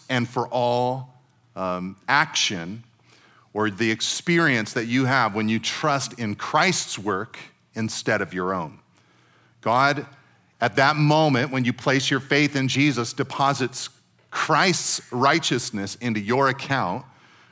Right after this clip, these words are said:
which means that he begins to see you just as he sees his son,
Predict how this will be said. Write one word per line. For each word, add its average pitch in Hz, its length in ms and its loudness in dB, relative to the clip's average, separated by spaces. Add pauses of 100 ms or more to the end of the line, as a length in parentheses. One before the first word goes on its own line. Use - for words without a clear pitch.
which - 200 -4
means 135 220 2
that 131 100 0
he 135 80 4
begins 139 320 0
to 127 80 -2
see 180 440 0
you 151 380 0
just 143 380 0
as 143 100 -2
he 135 140 -2
sees 127 440 -2
his 120 140 -2
son, 127 520 -4